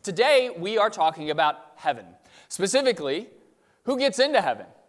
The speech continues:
Does God let everyone in, or do some people get kept out? And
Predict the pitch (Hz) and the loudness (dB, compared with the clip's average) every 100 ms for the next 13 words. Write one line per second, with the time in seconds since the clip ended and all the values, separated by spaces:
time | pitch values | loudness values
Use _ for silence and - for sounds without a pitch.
0 | _ _ - 147 135 123 135 131 127 127 | _ _ -8 -6 -4 0 2 2 0 -2
1 | 127 - 143 170 208 226 226 247 269 254 | -6 -4 -4 0 2 2 0 -2 -4 -4
2 | 151 135 131 131 127 127 135 127 131 123 | -2 0 0 0 -6 -8 -8 -8 -8 -10
3 | 120 120 123 120 120 120 - 117 - 127 | -6 -4 -2 -2 -4 -8 -14 -14 -12 -14
4 | 107 147 208 277 - - - - - - | -4 2 2 0 -8 -20 -20 -20 -2 2
5 | 170 | 2